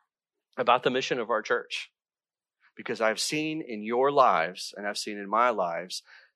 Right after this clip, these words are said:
that Scripture is worthy to be trusted. That if we keep the focus of the church, what God intended the focus of the church to be,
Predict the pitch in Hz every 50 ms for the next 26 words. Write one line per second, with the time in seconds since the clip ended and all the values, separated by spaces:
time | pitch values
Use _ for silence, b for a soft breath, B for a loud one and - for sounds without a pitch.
0 | b _ - 107 107 98 98 - - - - - - 151 143 - - - 104 98
1 | 104 110 - 117 95 - - 92 101 123 135 127 123 113 113 107 107 101 - -
2 | 117 - - - - - _ _ _ _ _ _ _ _ _ b b b b b
3 | b - 95 87 92 - 117 127 151 - - - - - 131 - - 123 131 127
4 | 156 151 - - - - _ _ - 135 110 135 110 - - 110 101 98 - -
5 | _ - 98 92 - - 104 107 110 104 101 95 - - - 156 165 156 107 92
6 | - 101 95 - 98 - 101 90 95 87 - - 90 - - - - 85 - 82
7 | 78 - -